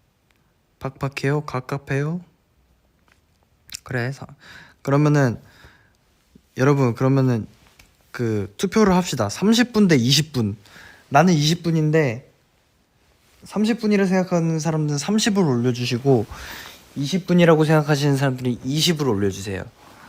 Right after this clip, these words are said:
참고로 보컬팀에 이십이란 노래가 있습니다. 어?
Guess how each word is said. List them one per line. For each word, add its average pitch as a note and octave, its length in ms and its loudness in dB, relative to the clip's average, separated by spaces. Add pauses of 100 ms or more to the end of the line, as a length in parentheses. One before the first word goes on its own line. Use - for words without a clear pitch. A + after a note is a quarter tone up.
(600)
참고로 F3 600 2
보컬팀에 D3+ 520 2
이십이란 C#3 560 4
노래가 G#2 240 -2
있습니다. F#2+ 440 -6 (2750)
어? A#2 140 -6